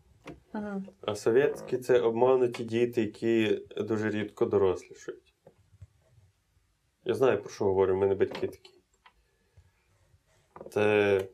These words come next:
Speaker 2: несформовані, взаємозалежні люди.
Speaker 1: Ну, по суті, ми можемо зараз вернутися до нашої першої теми,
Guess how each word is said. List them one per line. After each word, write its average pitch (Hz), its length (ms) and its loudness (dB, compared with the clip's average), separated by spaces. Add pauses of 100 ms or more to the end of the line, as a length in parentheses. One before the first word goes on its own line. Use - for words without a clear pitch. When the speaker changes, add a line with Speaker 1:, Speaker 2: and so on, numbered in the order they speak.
(2500)
Speaker 2:
несформовані, 123 800 2
взаємозалежні 107 840 2
люди. 98 400 -2 (1300)
Speaker 1:
Ну, 208 200 -2
по 202 140 -4
суті, 208 480 -2
ми 196 260 0
можемо 202 360 -2 (160)
зараз 196 440 0
вернутися 196 560 -6
до 202 120 -4
нашої 196 420 -4
першої 196 460 -2
теми, 226 500 -2